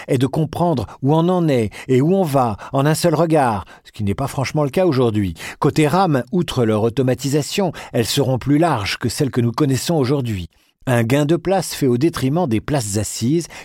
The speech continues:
qui seront quasi inexistantes. Je rappelle d'ailleurs que le terminus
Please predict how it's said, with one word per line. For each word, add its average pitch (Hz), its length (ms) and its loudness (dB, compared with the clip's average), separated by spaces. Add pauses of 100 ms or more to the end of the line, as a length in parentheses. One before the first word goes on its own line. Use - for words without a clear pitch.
qui 131 100 -4
seront 143 300 0
quasi 123 420 -2
inexistantes. 98 1040 -2 (240)
Je 104 100 -4
rappelle 98 320 0
d'ailleurs 117 320 2
que 131 100 -2
le 107 120 0
terminus 123 560 0